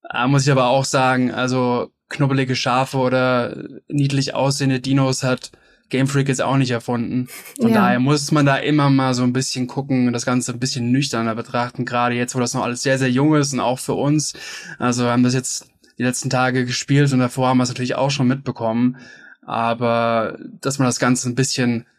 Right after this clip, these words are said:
Speaker 1: bisschen sachlicher betrachtet, als teils natürlich auf Twitter, wie es eben immer so ist, gemacht wird,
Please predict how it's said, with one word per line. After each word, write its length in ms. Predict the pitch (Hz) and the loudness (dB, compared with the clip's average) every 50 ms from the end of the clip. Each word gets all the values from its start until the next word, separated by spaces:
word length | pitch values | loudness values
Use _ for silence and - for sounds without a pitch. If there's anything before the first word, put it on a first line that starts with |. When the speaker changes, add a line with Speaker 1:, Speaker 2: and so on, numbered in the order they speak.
| _ _ | _ _
Speaker 1:
bisschen 300 | - 135 - - 123 120 | -8 -6 -2 0 0 0
sachlicher 480 | - 131 123 139 - 139 123 120 127 120 | 2 0 0 0 0 0 0 0 0 -2
betrachtet, 460 | 127 123 - 120 123 123 123 - 127 | -2 -2 0 0 0 0 0 -2 -2
als 280 | 123 117 117 - - | -2 0 -2 -4 -6
teils 300 | - - 127 120 123 123 | -4 -2 0 0 0 -2
natürlich 320 | - 117 - 127 123 120 123 | -4 -2 -2 -2 0 0 0
auf 160 | 117 113 - | -2 -2 -2
Twitter, 460 | - - 131 - 131 123 120 120 120 - - - | -2 -2 0 2 2 2 2 0 -2 -6 -10 -6
wie 120 | - 123 123 | -2 -2 0
es 140 | 120 113 - | 0 -2 -4
eben 200 | - 123 117 110 | -4 -4 -2 0
immer 220 | 98 131 131 127 | 2 2 2 2
so 100 | 120 117 | 0 0
ist, 260 | - 127 127 - - - | 0 -2 -2 -2 -2 -2
gemacht 440 | - 120 120 120 135 139 139 - | 0 2 2 2 2 0 -2 -2
wird, 260 | 120 117 120 123 - | 0 0 0 0 -2